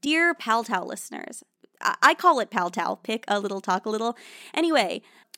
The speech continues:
I just wanted to let you know that I miss you so terribly, and we have multiple episodes in the can that will be coming to you. I cannot tell you exactly when. In order to know that, you must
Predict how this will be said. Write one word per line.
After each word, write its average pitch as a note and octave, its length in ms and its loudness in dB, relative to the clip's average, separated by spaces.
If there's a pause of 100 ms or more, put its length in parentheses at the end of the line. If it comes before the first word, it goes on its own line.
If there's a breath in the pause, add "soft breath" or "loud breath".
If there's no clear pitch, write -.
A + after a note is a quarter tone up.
(200)
I C4 80 4
just D#4+ 200 -2
wanted D#4 220 0
to D#4 80 -8
let D4 140 -2
you C#4+ 80 -4
know C#4+ 200 0
that C4+ 300 -2
I C#4 100 4
miss D4 300 -2
you A#3+ 240 -4
so D4+ 240 0
terribly, A#3+ 720 0 (340 soft breath)
and C4 380 0
we C#4 220 -2
have C4+ 280 0 (480)
multiple C#4 800 2
episodes C4 600 -2
in D4 160 2
the C#4+ 100 0
can C4 380 -2
that G#3+ 160 -4
will B3+ 260 4
be C4+ 100 -2
coming B3+ 380 -4
to E3+ 140 -8
you. F3 320 -2 (420 loud breath)
I G#3+ 80 0
cannot C#4+ 380 4
tell D4 120 4
you C4+ 140 6
exactly B3 420 4
when. G3 460 4 (300 soft breath)
In A3+ 160 0
order B3 260 0
to - 140 -4
know A#3+ 180 2
that, G#3+ 260 2
you A3 140 -2
must G3+ 420 -4